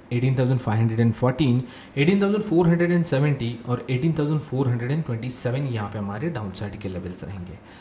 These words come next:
बैंक Nifty के बारे में अगर हम लोग यहाँ पे बात करेंगे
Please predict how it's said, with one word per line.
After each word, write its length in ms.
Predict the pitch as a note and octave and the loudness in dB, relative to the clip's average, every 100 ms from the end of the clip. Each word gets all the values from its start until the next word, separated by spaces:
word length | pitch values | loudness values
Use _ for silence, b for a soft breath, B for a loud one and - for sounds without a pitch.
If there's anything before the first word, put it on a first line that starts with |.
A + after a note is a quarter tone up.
| B B - - | B B -16 -6
बैंक 180 | B2 D#3 | -4 -2
Nifty 260 | C#3+ - D3+ | -4 -4 -4
के 60 | |
बारे 260 | D3 C#3+ C#3 | -2 -2 -2
में 140 | C#3+ | -4
अगर 220 | C#3 C#3 B2+ | -4 -4 -4
हम 120 | B2+ | -4
लोग 140 | B2+ | -4
यहाँ 140 | A2+ A2 | -4 -4
पे 80 | G#2+ | -4
बात 260 | G#2 G#2+ - | -6 -6 -4
करेंगे 340 | C3 A#2 G#2+ | -4 -4 -8